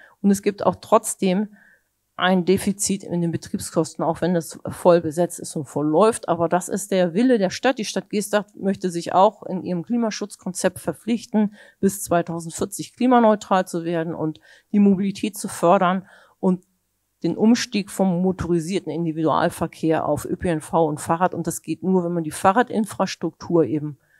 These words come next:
so anbietet und verbessert.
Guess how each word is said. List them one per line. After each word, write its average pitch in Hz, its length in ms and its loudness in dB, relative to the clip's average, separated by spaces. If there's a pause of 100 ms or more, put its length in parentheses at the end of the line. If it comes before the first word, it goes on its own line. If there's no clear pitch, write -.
(220)
so 185 480 2 (260)
anbietet 180 600 0
und 165 140 -6
verbessert. 165 640 -2